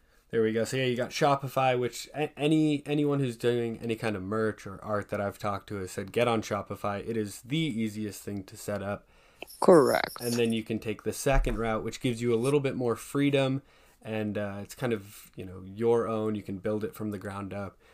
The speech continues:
Speaker 1: is hop on WordPress, create your own website.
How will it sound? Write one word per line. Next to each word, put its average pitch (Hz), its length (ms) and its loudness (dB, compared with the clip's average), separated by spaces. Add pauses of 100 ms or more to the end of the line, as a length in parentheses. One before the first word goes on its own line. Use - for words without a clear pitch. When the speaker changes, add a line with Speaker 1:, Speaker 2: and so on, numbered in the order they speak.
(200)
Speaker 1:
is 95 160 -14
hop 110 260 0
on 110 200 2
WordPress, 101 560 -2
create 107 380 -6
your 104 140 0
own 101 120 -4
website. 98 560 -8